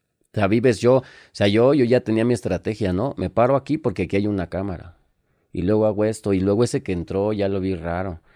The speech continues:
Y este de acá era como que, como que cuando habla se oye medio extraño. Entonces vives en esa onda, es bien difícil. Yo me aventé como dos años, yo creo, soñando cada tercer día, cada cuatro días que me agarraban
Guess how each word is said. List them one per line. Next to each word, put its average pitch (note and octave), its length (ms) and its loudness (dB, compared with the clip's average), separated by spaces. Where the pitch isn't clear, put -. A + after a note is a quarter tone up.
Y F2 80 -4
este G2 200 -2
de G2 120 2
acá F#2 240 0
era G2 240 -2
como D#2 280 -8
que, C#2+ 320 -12
como D#2+ 280 -8
que D2+ 100 -10
cuando D2+ 320 -8
habla G2 320 -6
se C#2 240 -12
oye D#2 340 -10
medio C2 280 -12
extraño. D2 580 -12
Entonces G2+ 260 -12
vives C#3+ 360 2
en A2 120 4
esa A2+ 260 2
onda, A#2 280 2
es A2+ 100 0
bien D#3+ 180 2
difícil. C3+ 600 -2
Yo B2+ 120 4
me D#3 80 2
aventé B2 300 0
como F2+ 760 -4
dos F2+ 440 -8
años, C#3 320 -2
yo C#3 120 -4
creo, E3 220 -2
soñando A#2 460 0
cada G#2 240 0
tercer F#2+ 400 -2
día, A2+ 220 -2
cada G2+ 200 -2
cuatro G2 280 -4
días F#2 160 -2
que G2+ 100 -8
me F2 120 -4
agarraban C3+ 640 0